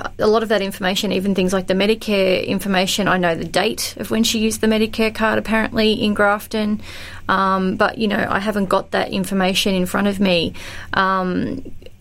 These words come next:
I think for me personally, I, I'm kind of, to be honest, a little sick and tired of being told by police that they've never located my mum, yet they believe that she's safe and well. So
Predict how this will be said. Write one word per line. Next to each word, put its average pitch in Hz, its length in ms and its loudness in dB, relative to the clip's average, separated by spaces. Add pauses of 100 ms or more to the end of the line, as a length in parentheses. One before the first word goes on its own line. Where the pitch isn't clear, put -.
(160)
I 214 100 0
think - 340 0
for 233 160 0
me 208 260 2
personally, 208 640 0
I, 196 380 0 (200)
I'm - 480 -2
kind 254 280 2
of, 208 320 -2 (260)
to 220 140 -2
be 196 100 2
honest, 202 320 0
a 196 60 2
little 196 160 0
sick 202 240 0
and 185 100 0
tired 196 460 2
of 185 100 -4
being 190 240 0
told 190 320 0
by 180 160 2
police 185 440 -2
that - 160 -2
they've 185 180 2
never 190 240 2
located 190 560 0
my 180 160 2
mum, 175 380 0 (440)
yet 190 220 0
they 190 180 2
believe 185 360 2
that 190 120 -4
she's - 240 0
safe 202 320 0
and 185 180 2
well. 190 300 2
So 185 360 2